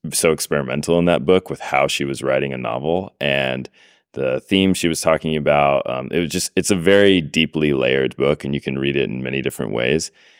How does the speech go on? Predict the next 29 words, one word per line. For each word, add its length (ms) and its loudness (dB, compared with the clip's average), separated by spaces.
And 180 2
I 80 2
just 180 -6
got 300 0
really 720 -6
into 280 -2
it. 220 -10
And 560 -4
since 420 2
then, 320 2
it 60 2
was 160 0
that 280 4
book 220 4
and 140 0
then 320 -2
a 60 0
couple 280 0
of 80 0
other 220 2
things 260 -2
that 120 0
I 40 4
read 260 2
in 100 -8
high 160 -4
school 320 -2
that 140 -2
really 640 0